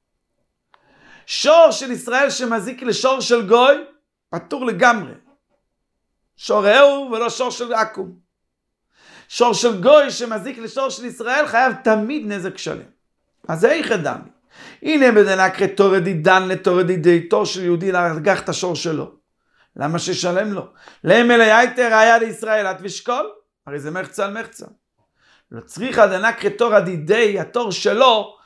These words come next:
נגח שור של יהודי. והשור שלו היה תם.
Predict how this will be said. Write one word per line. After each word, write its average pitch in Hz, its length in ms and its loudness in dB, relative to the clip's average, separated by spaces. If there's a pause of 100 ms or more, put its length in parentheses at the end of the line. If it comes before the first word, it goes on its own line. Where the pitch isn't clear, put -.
(240)
נגח 214 380 2
שור 254 240 -6
של 247 200 -8
יהודי. 240 440 -6 (1800)
והשור 180 300 2
שלו 269 240 2
היה 262 320 4
תם. 226 280 0